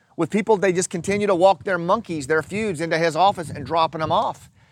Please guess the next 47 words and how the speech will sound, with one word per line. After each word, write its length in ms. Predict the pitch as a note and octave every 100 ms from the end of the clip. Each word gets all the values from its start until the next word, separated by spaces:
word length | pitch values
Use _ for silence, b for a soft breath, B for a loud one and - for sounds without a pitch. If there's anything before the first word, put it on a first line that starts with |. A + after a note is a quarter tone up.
| b
And, 240 | D3+ D#3 D3
you 100 | E3+
know, 220 | D3 C3 E3
it, 160 | D#3
that 180 | D#3+ E3+
takes 220 | G3 E3+
a 80 | D3+
huge 320 | - D#3 C#3
toll. 320 | - D#3+ G#2+ - b b b
So 160 | - F3
we 140 | E3+
had 400 | D3 E3 F3 F3
to 140 | E3+ D3
take 260 | - D3+
some 160 | - C#3
actions 380 | C3+ C#3+ C3+ A#2
here. 140 | A#2+
So 100 | C#3+
what 160 | D#3+ G3
I 100 | A#3
coached 360 | - C#4 -
him 100 | G3
to 80 | D#3
do 180 | D#3+ D#3+
was 140 | B2+
exactly 720 | C3+ A2+ C#3+ A#3 - C3+ A#2 - b b
what 200 | C#3 D3
Rob 280 | D3+ D3+ D#3
had 200 | C3+ A2+
did, 240 | A2+ G#2 -
uh, 120 | G#2 -
had 160 | B2
done 240 | A2+ A#2 A2+
in, 240 | A#2 G#2+ -
at 100 | A#2
Adira, 400 | G#2 D#3+ G3+ G2
which 240 | C3 -
was, 320 | C#3 B2+ A2+ b b b _
first 240 | F3+ F#3
of 80 | F#3+
all, 240 | E3+ D3+ b b _
you 100 | D#3+
know, 160 | C#3+ B2+ _ _ _ _ _
think 200 | G3 G#3+
about 440 | C4 G#3+ F#3+ C#3 A#2
bridging 500 | D3+ F#3 E3+ F#3+ E3+
trust 580 | - D3+ F#2+ - -